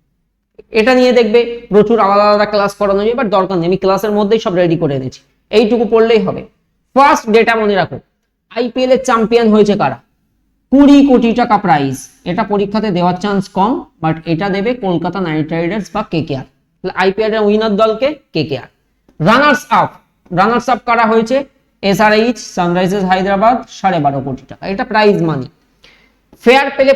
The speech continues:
পুরস্কার পেয়েছে কোন দল? তো এসআরএইচ, সানরাইজার্স হায়দ্রাবাদ ফেয়ার প্লে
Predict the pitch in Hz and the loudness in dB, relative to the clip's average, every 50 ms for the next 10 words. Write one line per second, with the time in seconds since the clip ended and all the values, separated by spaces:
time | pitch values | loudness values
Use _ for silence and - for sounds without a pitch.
0 | 269 269 269 262 - - - 262 247 254 254 240 240 247 240 247 240 254 247 240 | 2 0 -2 -2 -2 -2 -2 -2 0 2 4 4 4 4 2 0 0 0 0 0
1 | 240 233 254 262 277 285 - _ _ _ _ _ - 247 269 - 196 196 - - | 0 2 2 2 0 0 -4 _ _ _ _ _ -4 -4 -4 -2 -4 -4 -2 -2
2 | 185 165 156 147 143 - - - 185 180 185 185 190 180 185 196 180 196 190 190 | -2 -2 0 -2 -4 -6 -6 -8 -6 -4 -2 -2 -2 -2 -2 -4 -4 -4 -4 -2
3 | 170 190 190 214 220 220 - 185 165 156 143 - 147 139 | -2 -2 -2 -2 -2 -4 -4 -4 -4 -2 -2 -4 -4 -6